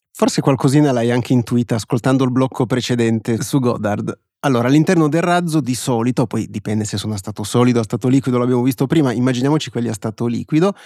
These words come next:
ci sono due camere molto grandi, due grossi serbatoi all'interno dei quali stanno una sostanza che deve bruciare e l'ossigeno che poi l'aiuterà a bruciare. Goddard ci aveva messo la benzina,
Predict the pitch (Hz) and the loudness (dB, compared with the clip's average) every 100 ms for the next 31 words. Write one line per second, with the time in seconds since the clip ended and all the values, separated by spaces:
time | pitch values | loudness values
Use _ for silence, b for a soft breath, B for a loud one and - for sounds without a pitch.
0 | B B - 190 160 139 143 135 135 190 | B B -6 -2 0 2 0 -2 -2 2
1 | 156 - 107 107 113 120 135 117 139 120 | 0 -2 -6 -2 0 2 0 0 -2 -2
2 | 101 110 120 127 147 175 - 127 - 123 | -2 0 0 2 2 2 0 -4 -2 -2
3 | 143 185 165 190 190 123 117 139 127 123 | 0 0 0 0 0 -2 -2 -2 -2 0
4 | 180 120 120 123 - 117 113 113 110 104 | -2 0 0 -2 -2 -4 -2 -2 -2 -4
5 | b b - 131 117 - - 127 110 110 | b b -4 -2 0 -4 -2 -2 -2 -4
6 | 113 147 117 117 170 - 104 110 131 - | 0 2 2 2 0 -2 -4 -4 -6 -2
7 | 139 170 - 107 117 120 131 113 90 101 | 0 0 -2 -4 0 0 0 -4 -6 -4
8 | 110 113 104 190 101 _ _ - 113 110 | 0 -2 0 -4 -4 _ _ -6 -4 -2
9 | 104 98 90 101 - _ 135 135 127 127 | -4 -4 -4 -6 -10 _ -2 2 2 0
10 | 123 110 120 113 - 117 135 175 143 156 | 0 0 2 0 -2 0 2 2 4 2